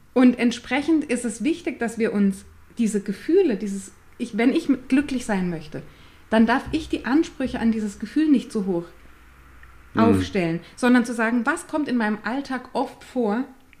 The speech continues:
Speaker 1: was es mir jeden Tag ermöglicht, dieses Gefühl zu fühlen.
Speaker 2: Mhm.
Speaker 1: Aufzustehen. Für mich ist morgens, wenn der Wecker klingelt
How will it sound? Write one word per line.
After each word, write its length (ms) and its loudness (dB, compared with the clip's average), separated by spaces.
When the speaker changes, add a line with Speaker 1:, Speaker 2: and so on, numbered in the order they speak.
Speaker 1:
was 180 0
es 100 -2
mir 120 6
jeden 340 -2
Tag 260 -8
ermöglicht, 460 2
dieses 280 -8
Gefühl 360 -2
zu 140 -6
fühlen. 560 -2
Speaker 2:
Mhm. 360 -6
Speaker 1:
Aufzustehen. 760 -2
Für 100 4
mich 180 6
ist 160 -4
morgens, 520 2
wenn 160 0
der 140 -4
Wecker 260 -4
klingelt 500 0